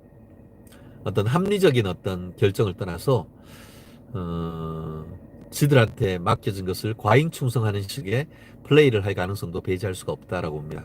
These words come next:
그렇기 때문에 이런 부분에 있어서는 우리가 조금 더 관심을 가지고 지켜봐야 되는 것이 아닌가 생각합니다. 네, 최진영의 시사 로켓 배송. 여러 가지 쟁점.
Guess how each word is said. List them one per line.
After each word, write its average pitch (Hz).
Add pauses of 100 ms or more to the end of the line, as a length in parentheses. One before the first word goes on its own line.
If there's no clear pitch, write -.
그렇기 95
때문에 90 (280)
이런 143
부분에 101
있어서는 98 (240)
우리가 92
조금 101
더 110
관심을 110
가지고 123
지켜봐야 90
되는 80
것이 87
아닌가 80
생각합니다. 80 (340)
네, 139 (500)
최진영의 165
시사 135
로켓 107
배송. 90 (880)
여러 127
가지 139
쟁점. 127